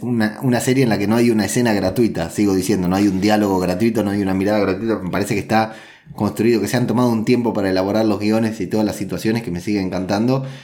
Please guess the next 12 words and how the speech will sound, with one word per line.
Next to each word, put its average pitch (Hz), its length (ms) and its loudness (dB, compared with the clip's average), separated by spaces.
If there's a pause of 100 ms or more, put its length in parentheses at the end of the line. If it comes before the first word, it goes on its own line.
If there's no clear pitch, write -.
(180)
pero 131 560 0 (560)
Alicent 110 420 0
podía, 98 300 2
no 101 120 -2
hacía 104 180 -2
falta 104 220 0
que 92 40 -2
estuviera 92 380 -2
escu-, 95 180 -10
escuchando 92 480 -4
atrás 92 220 -4
de, 80 320 -8